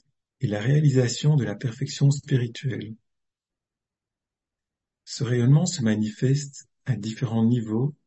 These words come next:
des événements mondiaux et influence à la fois les âmes individuelles et les sociétés collectives. À l'époque actuelle,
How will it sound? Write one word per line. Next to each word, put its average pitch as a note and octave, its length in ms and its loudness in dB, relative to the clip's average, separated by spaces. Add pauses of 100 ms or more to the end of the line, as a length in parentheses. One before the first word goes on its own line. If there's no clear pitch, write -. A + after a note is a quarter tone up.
(120)
des A2 200 -6
événements G#2+ 360 0
mondiaux G2+ 520 -4 (920)
et A#2+ 140 2
influence A#2 600 0
à D3 100 4
la D3 120 6
fois A#2 400 -2 (480)
les G#2+ 200 -2
âmes G#2 160 -2
individuelles A#2+ 840 0 (560)
et C#3 80 -2
les G#2 80 -2
sociétés A2+ 540 -2
collectives. A#2 720 -4 (3250)
À B2 100 -2
l'époque G#2+ 360 -2
actuelle, C#3 640 2